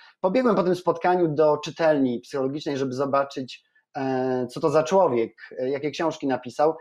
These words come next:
Była tylko jedna książka, wtedy w ogóle była tylko jedna jego książka przetłumaczona na język Polski. Uwaga, miała tytuł Psycholog w obozie koncentracyjnym. Potem, e, czytałem, e, o nim dużo, ponieważ okazało się, że to jest, e, autor terapii sensu życia.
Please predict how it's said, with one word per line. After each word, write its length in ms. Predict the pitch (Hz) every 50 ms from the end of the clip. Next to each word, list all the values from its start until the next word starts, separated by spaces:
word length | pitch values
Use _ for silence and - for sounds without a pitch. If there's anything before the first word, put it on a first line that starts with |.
| - - _
Była 180 | - 135 185 190
tylko 240 | 185 214 196 - 196
jedna 400 | 190 185 196 202 165 143 127 120
książka, 400 | - - 127 120 120 - - 131
wtedy 200 | - 175 160 165
w 80 | 151
ogóle 240 | 165 170 160 151 143
była 140 | 131 135 127
tylko 180 | 123 135 - 135
jedna 280 | 135 135 131 135 127
jego 180 | 127 123 123 120
książka 300 | - - 135 123 - 127
przetłumaczona 520 | 120 - 120 - 131 127 123 - 135 131
na 100 | 127 123
język 260 | 123 123 120 123 117 - _ _ _ _ _ _ _
Polski. 280 | 151 151 165 165 165 160
Uwaga, 400 | 147 135 127 151 165 160 156 147
miała 260 | 143 143 139 135 135
tytuł 420 | 127 - 160 139 - 147 139 139 - _ _ _
Psycholog 580 | _ - - 170 165 165 165 151 147 139 139 -
w 60 | - _
obozie 300 | 143 127 127 127 123 127
koncentracyjnym. 800 | - 127 120 120 120 113 113 113 107 - - 107 104 101 101 - _ _ _ _ _ _ - - - - - _
Potem, 340 | - 202 208 214 208 190 185 -
e, 180 | 170 160 156
czytałem, 680 | 151 156 175 - - 190 185 175 156 131 123 120 120 - -
e, 200 | 131 123 127 -
o 80 | 156
nim 180 | 147 143 135 135
dużo, 500 | 131 147 160 151 147 143 147 165 175 165 _ _ _ _ _ _ _ _ _ _ - - _
ponieważ 240 | - 151 156 151 139
okazało 300 | 147 156 143 147 151 151
się, 120 | 143 160
że 120 | 139 147 139
to 80 | -
jest, 280 | 156 143 - - _ -
e, 220 | 139 135 135 135 - -
autor 540 | 151 143 143 143 - 147 143 139 147 - -
terapii 500 | - 151 143 143 143 - 143 143 143 - _
sensu 480 | - - 156 143 139 135 - 147 139
życia. 500 | 123 131 156 160 156 - 123 117 113 110